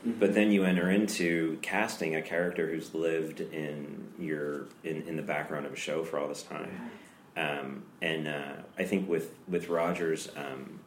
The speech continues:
Speaker 2: it was, uh, it was difficult 'cause we didn't know what he was. I mean,
Speaker 1: Mm.
Speaker 2: we sort of had a vague notion of it, um, and found, um, Luke Roberts, who, um, was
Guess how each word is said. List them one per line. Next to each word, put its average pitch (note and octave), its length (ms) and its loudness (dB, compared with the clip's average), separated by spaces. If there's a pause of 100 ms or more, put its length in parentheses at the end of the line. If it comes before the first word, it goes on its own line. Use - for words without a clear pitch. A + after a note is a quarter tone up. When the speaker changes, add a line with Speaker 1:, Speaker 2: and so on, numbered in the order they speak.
(100)
Speaker 2:
it E2+ 200 -2
was, D2+ 540 -2 (100)
uh, B1+ 280 -8 (580)
it E2+ 140 -2
was F#2 120 0
difficult - 600 -4 (100)
'cause F2 140 -6
we G2 80 2
didn't A2+ 160 4
know E2 160 0
what D#2 160 -2
he D#2 60 -2
was. - 440 -12
I - 40 -8
mean, D#2 440 0
Speaker 1:
Mm. E2 40 -4
Speaker 2:
we E2+ 120 -2
sort F#2+ 240 -2
of F#2 80 2
had E2 100 -2
a D2+ 40 -2
vague D2+ 340 -4
notion C#2+ 360 -6
of E2+ 160 -8
it, F2 220 -4 (600)
um, D#2 580 -2
and D2+ 320 -2
found, D2+ 520 -4 (100)
um, C#2 340 -10 (140)
Luke D#2+ 160 -2
Roberts, C#2+ 640 -4 (160)
who, C#2+ 400 -4 (520)
um, C2 320 -6 (440)
was C#2+ 560 -2